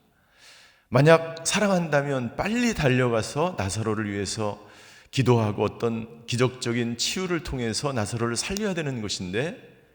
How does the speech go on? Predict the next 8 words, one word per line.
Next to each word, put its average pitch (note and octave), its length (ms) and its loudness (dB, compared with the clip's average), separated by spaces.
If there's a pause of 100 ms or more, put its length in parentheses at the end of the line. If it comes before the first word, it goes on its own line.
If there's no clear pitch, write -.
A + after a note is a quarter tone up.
(880)
이틀이나 E3+ 580 -2
더 C3 120 2
머물렀다라고 A2 960 2
특별히 D3 540 -4 (100)
사도 C3+ 340 -4
요한은 G2+ 360 -4
강조하고 - 1400 -8
있습니다. - 480 -12